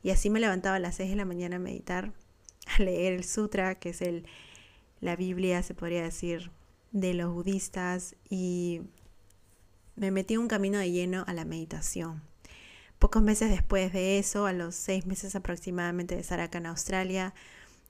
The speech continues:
tuve un segundo despertar este fue el despertar de mi espíritu y se le llama la os-, la noche oscura del alma. En esos momentos yo no sabía qué me pasaba. Para mí todo lo que me estaba pasando era inexplicable. La verdad que no lo podía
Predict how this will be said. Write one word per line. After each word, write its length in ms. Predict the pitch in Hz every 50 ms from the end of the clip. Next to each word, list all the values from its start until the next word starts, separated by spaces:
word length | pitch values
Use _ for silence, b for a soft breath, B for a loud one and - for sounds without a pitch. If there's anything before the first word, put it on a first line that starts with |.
| - -
tuve 280 | 220 220 208 208 208
un 120 | 202 202 196
segundo 400 | - - 196 196 196 196 196 190
despertar 640 | 190 - - - - - - - 196 196 202 - - - - - -
este 260 | - - - - 185
fue 180 | - - 190
el 60 | 180 180
despertar 460 | 185 - - - 180 - - 180 175
de 80 | 175
mi 120 | 175 175 170
espíritu 720 | - - - - 208 196 202 202 202 - 202 202 208 208 B B B B B B B B -
y 60 | 190
se 100 | - 185
le 120 | 180 175
llama 420 | 175 180 175 180 180 180 180 - - - _ - - -
la 140 | - 196 185
os-, 100 | 180 - - - - -
la 180 | 196 185 180
noche 280 | 180 185 185 180 - 202
oscura 320 | - - - 196 185 180
del 180 | 180 170 165 160
alma. 400 | 165 165 160 156 156 156 156 - - - - - B B B B B B B B B B B B B B B B -
En 120 | 220 214
esos 180 | 220 247 247 277
momentos 360 | 277 262 247 233 233 226 240
yo 80 | 233 233
no 80 | 233
sabía 240 | 220 226 208 202 196
qué 80 | 190 202
me 100 | 196 190
pasaba. 480 | 185 175 - - 196 190 196 196 202
Para 160 | - 185 175 170
mí 440 | 170 180 185 185 185 190 190 - - - _ _ _ - -
todo 220 | - 196 196 190 190
lo 80 | 190
que 80 | 196 190
me 80 | 175
estaba 260 | 175 - - 180 180 -
pasando 340 | 180 175 - 180 175 180
era 60 | 175 175
inexplicable. 960 | 175 170 170 - - - - 175 175 - 190 190 185 185 190 185 190 190 - - - - _ -
La 120 | - 175 170
verdad 240 | 170 175 180 185 180
que 100 | 190 190
no 140 | 185 190
lo 120 | 190 208 202
podía 640 | - 190 180 185 185 190 190 190 190 190 190 -